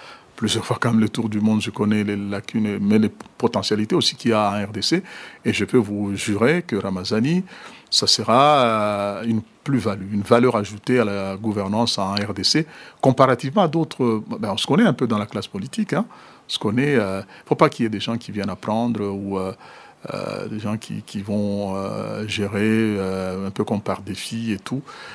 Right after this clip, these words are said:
Il faut beaucoup de cœur, il faut beaucoup d'engagement, il faut beaucoup de courage.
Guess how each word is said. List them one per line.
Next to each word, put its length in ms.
Il 80
faut 140
beaucoup 280
de 80
cœur, 380
il 20
faut 140
beaucoup 280
d'engagement, 640
il 60
faut 160
beaucoup 260
de 80
courage. 640